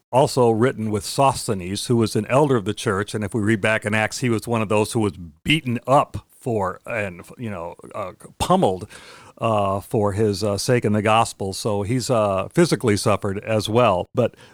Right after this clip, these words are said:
Paul and Sosthenes to the church of God, which is at Corinth. The book of Corinthians is going to address some problems in the church, but he has to begin by identifying who they are.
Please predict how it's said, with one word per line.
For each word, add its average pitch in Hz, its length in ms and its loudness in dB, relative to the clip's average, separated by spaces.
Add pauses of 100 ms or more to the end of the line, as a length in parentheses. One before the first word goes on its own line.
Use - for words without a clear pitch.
Paul 190 300 6
and 180 120 2
Sosthenes 143 760 2
to 127 100 -2
the 110 100 0
church - 380 2
of 131 160 2
God, 120 280 4
which 110 220 0
is 113 140 -6
at 110 160 -6
Corinth. 113 560 -4
The 120 100 -2
book 190 220 2
of 165 180 -8
Corinthians 131 580 0
is 101 140 -6
going 123 260 2
to 117 200 2
address 110 400 2
some 113 240 -2
problems 104 560 0
in 104 100 -4
the 95 80 -6
church, - 480 -4
but 98 240 -6
he 110 220 -4
has 143 400 -2
to 165 140 -4
begin 113 680 -2
by 101 300 -6
identifying 113 1160 -2
who 160 160 -2
they 139 220 2
are. 104 460 2